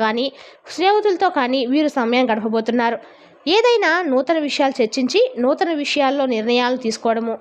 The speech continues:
నూతనమైన పద్ధతుల్లో అనుకున్న దాన్ని కనిపెట్టడము, ఇలాంటివి చేయటం వల్ల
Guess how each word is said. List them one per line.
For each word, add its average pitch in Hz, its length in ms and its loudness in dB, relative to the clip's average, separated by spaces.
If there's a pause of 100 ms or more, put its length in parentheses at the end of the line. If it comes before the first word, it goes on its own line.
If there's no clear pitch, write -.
(120)
నూతనమైన 302 500 0 (100)
పద్ధతుల్లో 208 500 -2 (160)
అనుకున్న 262 360 -2 (580)
దాన్ని 294 260 0
కనిపెట్టడము, 233 500 -2 (120)
ఇలాంటివి 277 340 -2
చేయటం 254 280 0
వల్ల 254 160 0